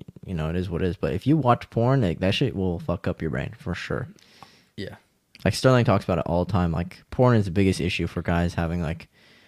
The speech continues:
Speaker 1: some mental issues or having issues, like, where they can't get their dick hard. So it's like
Speaker 2: Also, like, like, you brought up that one person. Like, uh, like, he couldn't have sex at all without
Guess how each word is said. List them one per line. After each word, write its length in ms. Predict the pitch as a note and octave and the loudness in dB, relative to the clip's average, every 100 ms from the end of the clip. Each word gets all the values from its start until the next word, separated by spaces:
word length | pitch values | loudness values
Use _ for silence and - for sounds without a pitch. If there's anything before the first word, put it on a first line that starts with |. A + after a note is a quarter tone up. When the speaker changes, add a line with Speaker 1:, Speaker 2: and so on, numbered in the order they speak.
| _ _ - | _ _ -2
Speaker 1:
some 400 | - B2 A#2 G#2+ | 2 4 4 4
mental 320 | G#2 G#2+ G2+ | 2 2 0
issues 560 | G2 - G2 G2 F#2+ | 0 0 0 0 0
or 340 | D#2+ E2 F2 - | -2 0 -2 0
having 280 | G#2 F#2+ F2+ | 0 0 0
issues, 340 | F#2+ - F2+ | -2 -2 -2
like, 180 | F2 - | -4 -4
where 60 | D#2+ | -4
they 80 | |
can't 300 | E2 - F2 - - | -2 -2 -4 -6 -8
get 120 | - | -4
their 100 | D#2+ | -4
dick 200 | E2 E2 | -4 -4
hard. 220 | D2+ - - - | -4 -6 -10 -10
So 140 | - | -6
it's 140 | F2 - | -6 -6
like 240 | - - _ _ | -10 -14 _ _
Speaker 2:
Also, 320 | - B2+ C3+ | -2 -2 0
like, 340 | B2 A2 G#2+ _ _ | -2 -4 -8 _ _
like, 220 | - A2+ G2+ | -6 -6 -6
you 120 | A#2+ | -8
brought 240 | A#2+ A#2+ A#2 | -2 0 0
up 140 | A2 | -4
that 120 | G#2+ | -6
one 160 | G#2+ G#2 | -6 -6
person. 460 | G#2+ G2+ G#2 G2 - _ _ - - _ _ _ _ | -8 -10 -10 -14 -16 _ _ -20 -20 _ _ _ _
Like, 320 | G#2+ G#2 G2+ | -8 -6 -6
uh, 460 | G2+ G2 G2 F#2+ F#2 G#2 | -6 -6 -6 -6 -8 -10
like, 200 | G#2 G#2 | -10 -10
he 120 | - | -14
couldn't 280 | - A#2 G#2 | -12 -8 -8
have 220 | G2+ G2 | -8 -10
sex 320 | - F#2+ F#2+ | -8 -8 -8
at 80 | G2 | -10
all 200 | F#2 F#2 | -10 -10
without 400 | F#2 F#2+ F#2 F#2+ | -10 -10 -10 -12